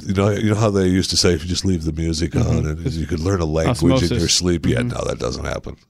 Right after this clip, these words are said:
Speaker 1: 'Cause I've tried to watch shows in my sleep, and it doesn't happen.
Speaker 2: Hmm.
Speaker 1: You don't get the information. What happened? I don't know. You're out. <laughs> So, uh, you can tweet us, uh, at Pat Unleashed or at Jeffy M R A, at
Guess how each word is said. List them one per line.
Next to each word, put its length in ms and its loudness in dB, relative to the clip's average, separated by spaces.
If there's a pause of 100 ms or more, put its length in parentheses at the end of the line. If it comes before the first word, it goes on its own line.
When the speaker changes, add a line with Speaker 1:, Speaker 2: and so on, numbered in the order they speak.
(120)
Speaker 1:
'Cause 240 2
I've 120 2
tried 220 2
to 60 -4
watch 180 0
shows 340 0
in 60 -6
my 80 -4
sleep, 320 -2
and 100 -10
it 60 -16
doesn't 280 -10
happen. 320 -10 (140)
Speaker 2:
Hmm. 100 -6 (120)
Speaker 1:
You 80 0
don't 180 0
get 140 -2
the 140 -4
information. 320 -10
What 120 0
happened? 280 0
I 60 -2
don't 140 -2
know. 220 -8
You're 240 -10
out. 160 -6 (580)
<laughs> 1300 -8 (1400)
So, 380 6
uh, 120 8
you 100 6
can 140 4
tweet 200 4
us, 200 4
uh, 160 6
at 200 2
Pat 200 4
Unleashed 420 2
or 160 4
at 160 2
Jeffy 300 4
M 120 0
R 220 2
A, 160 0
at 320 0